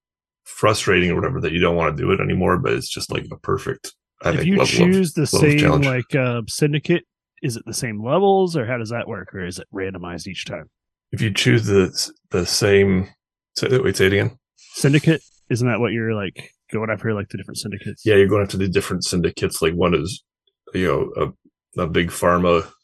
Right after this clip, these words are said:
Speaker 1: you know, group, or, you know, one is this group or that group. Um, it can, I think it's different. I'm, I'm not, I'm not sure,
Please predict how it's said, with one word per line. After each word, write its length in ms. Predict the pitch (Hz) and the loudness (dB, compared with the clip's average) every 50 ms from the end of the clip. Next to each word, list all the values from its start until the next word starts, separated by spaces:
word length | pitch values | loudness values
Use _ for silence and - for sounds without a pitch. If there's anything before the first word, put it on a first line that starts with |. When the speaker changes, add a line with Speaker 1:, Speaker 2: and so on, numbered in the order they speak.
| _ _ _ _ _ _ - 139 | _ _ _ _ _ _ -14 -10
Speaker 1:
you 160 | - 85 78 | -8 -6 -6
know, 520 | - - - - - - - - 107 104 - - - - | -6 -6 -8 -10 -12 -10 -8 -8 -8 -8 -10 -14 -16 -6
group, 380 | - 92 90 85 85 - - | -4 -2 -2 -2 -2 -4 -4
or, 280 | 69 65 58 - - _ _ | -4 -4 -4 -4 -8 _ _
you 60 | - - | -10 -8
know, 260 | - - - - - _ _ _ _ _ - - - _ _ | -6 -6 -8 -8 -12 _ _ _ _ _ -20 -20 -20 _ _
one 180 | - 82 80 | -4 -2 0
is 180 | 76 80 - - | 0 0 0 0
this 260 | - 87 85 - - _ _ _ _ _ _ | -2 0 0 -2 -6 _ _ _ _ _ _
group 200 | - 87 80 - | 2 2 2 4
or 80 | - 76 | 4 4
that 160 | 73 71 - | 4 4 4
group. 220 | - 78 78 71 - _ - - - - - - - - - - - - _ _ - | 4 0 -2 -2 -2 _ -20 -20 -20 -20 -20 -20 -20 -20 -20 -20 -20 -20 _ _ 0
Um, 460 | 85 78 78 73 62 58 - - - _ _ _ _ _ _ _ _ | 2 4 4 4 2 -2 -4 -6 -8 _ _ _ _ _ _ _ _
it 140 | - - 104 | -2 -2 2
can, 220 | - 120 107 101 - - | 2 2 2 2 0 0
I 60 | 92 | 0
think 200 | - 110 123 - | 0 2 2 2
it's 180 | 139 - - - | 2 2 2 2
different. 360 | 98 95 - 92 85 - _ _ _ _ _ _ _ _ _ _ _ _ - | 2 2 2 2 -4 -6 _ _ _ _ _ _ _ _ _ _ _ _ -8
I'm, 120 | 110 101 - - | -8 -8 -6 -6
I'm 140 | 101 107 156 | -6 -2 -2
not, 100 | 170 - - - | -2 -2 -2 0
I'm 120 | 92 104 139 | 0 2 4
not 160 | 170 - 135 | 2 2 0
sure, 320 | - - 104 101 87 82 | 0 2 4 4 4 4